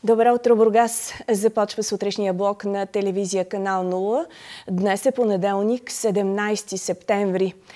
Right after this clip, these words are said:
На тази дата започва тази година,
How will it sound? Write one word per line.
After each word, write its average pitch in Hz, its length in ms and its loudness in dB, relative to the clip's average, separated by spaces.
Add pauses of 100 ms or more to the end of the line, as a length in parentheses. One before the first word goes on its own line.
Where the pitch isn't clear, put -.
(260)
На 202 160 0
тази 202 360 2
дата 202 420 2
започва 202 560 -2
тази 208 400 0
година, 190 480 -2